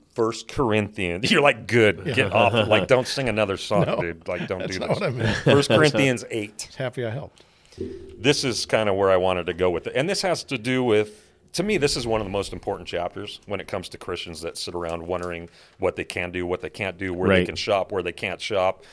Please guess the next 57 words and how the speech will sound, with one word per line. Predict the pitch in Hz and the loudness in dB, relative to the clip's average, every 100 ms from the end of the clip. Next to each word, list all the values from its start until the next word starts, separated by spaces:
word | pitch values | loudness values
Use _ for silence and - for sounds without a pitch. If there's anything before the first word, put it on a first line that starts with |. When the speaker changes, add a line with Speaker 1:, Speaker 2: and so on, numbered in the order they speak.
| - - | -20 -4
Speaker 1:
um, | 92 90 87 - | 0 0 -2 -6
what | 98 95 | -2 -2
they | 92 | 0
listen | 90 92 92 | -2 -4 -6
to, | - 95 | -6 -4
what | 92 | -4
Speaker 2:
Yeah. | |
Speaker 1:
they | 90 | -4
don't | 98 98 | -4 -2
li-, | 101 | -2
like, | 107 92 - - _ _ 107 | 0 -2 -4 -20 _ _ 0
this, | 110 139 - 127 | 4 4 2 -4
as | 120 - | -4 0
far | 127 123 | 4 4
as | 110 | 4
a | - | -2
principle | - - 113 - - 107 90 | 0 0 2 -4 -4 -2 -2
established, | - - 90 98 101 92 | -2 0 0 0 -4 -4
like, | 85 - | -4 -4
this | 92 - | -6 -6
is | 87 | -4
such | - - 92 - | -4 0 0 0
an | 85 | -6
important | 80 - 85 76 | -8 -6 -6 -6
one | 78 78 73 _ _ _ _ | -12 -12 -16 _ _ _ _
to | - | -10
me | 90 82 | -8 -8
for | - | -8
the | 80 | -10
ch-, | 78 - - | -10 -14 -12
to | - 82 | -8 -8
the, | - | -10
to | - 85 | -12 -8
the, | 82 71 - - | -8 -10 -12 -8
for | 110 | -6
the | 80 | -6
church | - 87 - | -6 -8 -10
to | |
grab | 80 80 80 | -10 -6 -6
onto. | 85 85 - 85 - - - - | -6 -8 -8 -12 -12 -18 -20 -8
It's | 120 | -6
First | - 131 - | -2 -2 -2
Corinthians | 127 107 113 95 | -4 -2 -4 0
eight. | 98 98 - - - | 0 0 -2 -14 -6
One | 110 | -4
of | |
you | 104 | 0
guys | 98 | 0
wanna | 98 90 | 2 -2
tell | - 92 | -2 -4
me | 95 | -4
real | 90 | -6
quick | - 95 90 | -6 -6 -6
what's | 85 | -8
going | 92 87 | -6 -6
on | 87 87 | -8 -10
here? | 90 | -12